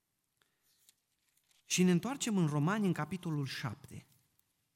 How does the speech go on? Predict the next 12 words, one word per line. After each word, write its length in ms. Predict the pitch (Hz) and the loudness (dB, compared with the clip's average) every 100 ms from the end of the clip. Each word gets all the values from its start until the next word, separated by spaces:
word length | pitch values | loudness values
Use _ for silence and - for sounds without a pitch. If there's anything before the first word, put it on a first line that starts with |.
| _ - _ _ | _ -20 _ _
Și 100 | - | -6
vine 140 | 214 | -2
Apostolul 460 | 262 190 226 - 180 | -2 -4 -6 -4 -6
Pavel 580 | - 117 110 131 175 175 _ | -6 -8 -6 -6 -6 -10 _
și 160 | - 160 | -4 0
ne 120 | 160 | 0
arată 500 | 151 214 202 190 - - _ _ _ _ _ _ _ _ _ _ _ _ _ _ - - - | -2 -4 -4 -6 -6 -14 _ _ _ _ _ _ _ _ _ _ _ _ _ _ -20 -20 -6
lupta 480 | 127 180 202 - 135 | -2 -2 -2 -2 -2
lui 180 | 143 170 | 2 2
împotriva 520 | 123 123 131 135 113 | 2 -2 -4 -4 -4
lui 180 | 110 107 | -4 -2
Esau. 460 | - - 110 - | 0 -2 -4 -14